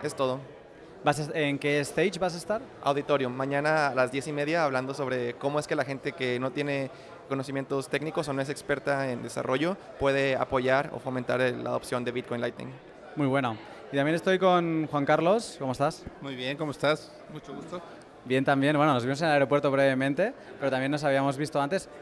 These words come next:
Speaker 2: en Riga, ¿no? ¿Verdad? Y, y bueno, estás, eh, echándole ahí, bueno, una, <laughs> no, no sé si echar una mano, echar un brazo o todo el cuerpo a Lisa con la, la conferencia,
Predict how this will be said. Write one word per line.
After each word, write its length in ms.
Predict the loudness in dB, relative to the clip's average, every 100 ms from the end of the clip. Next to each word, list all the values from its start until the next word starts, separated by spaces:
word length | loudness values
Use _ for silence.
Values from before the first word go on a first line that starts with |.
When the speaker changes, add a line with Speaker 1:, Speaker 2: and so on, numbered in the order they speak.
| -6
Speaker 2:
en 640 | -2 0 0 0 -2 -2
Riga, 460 | -2 2 2 0 -6 -6
¿no? 120 | -4
¿Verdad? 300 | 0 0 0 -6 -14 -16 -18 -20 -4
Y, 300 | 2 4 4
y 500 | 0 0 -2 -2 0
bueno, 220 | 2 4
estás, 360 | 4 4 2 4
eh, 240 | 4 4
echándole 800 | 4 2 2 4 6 6 6 6
ahí, 300 | 4 4 4
bueno, 380 | 2 4 4 4
una, 180 | 2 2
<laughs> 60 |
no, 640 | 2 0 2 0 0 -2 -2
no 220 | 0 0
sé 100 | 0
si 80 | -2
echar 220 | 0 0
una 120 | 0
mano, 220 | 0 0
echar 180 | 0 0
un 100 | 0
brazo 420 | 0 2 2 2
o 60 | 2
todo 140 | 0
el 80 | 2
cuerpo 340 | 2 2 0 -2 -10 -4
a 120 | 0
Lisa 340 | 0 0 0
con 340 | 2 0 0 0
la, 280 | 0 0 0
la 120 | -2
conferencia, 640 | -4 -2 -2 0 0 -2